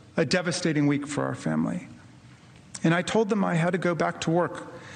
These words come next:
because we were counting electoral votes that day on January sixth. It was our constitutional duty. And I invited them instead to come with me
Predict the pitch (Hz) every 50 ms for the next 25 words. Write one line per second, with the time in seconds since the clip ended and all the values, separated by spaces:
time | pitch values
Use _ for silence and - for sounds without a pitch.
0 | - - - - - - - 135 - 175 156 147 160 175 175 175 170 170 - 190
1 | 202 208 214 214 208 202 190 - - - - - - - - - - - 180 190
2 | 214 220 220 220 - - 143 135 123 120 113 131 135 147 143 - - - - -
3 | - - - - - - - - - - - - - - 151 143 143 - 151 139
4 | 135 143 151 147 143 135 - 151 151 147 147 135 - - 175 - - - - -
5 | - - - - - - - - - - - - - - - - 196 170 196 190
6 | 202 - 190 208 208 - - - 196 - 180 185 180 151 147 208 240 220 170 120
7 | 160 - - - - - - - - - - - - - - - - - - -
8 | - - - - - - - - - - - - - - - - - - 156 151
9 | 156 160 165 165 151 196 208 226 220 185 208 202 196 190 185 170 185 190 208 190
10 | 175 - - - 185 180 185 175 175 - - 190 185 185 185 175 185 - 180 185
11 | 190 151 139 147 143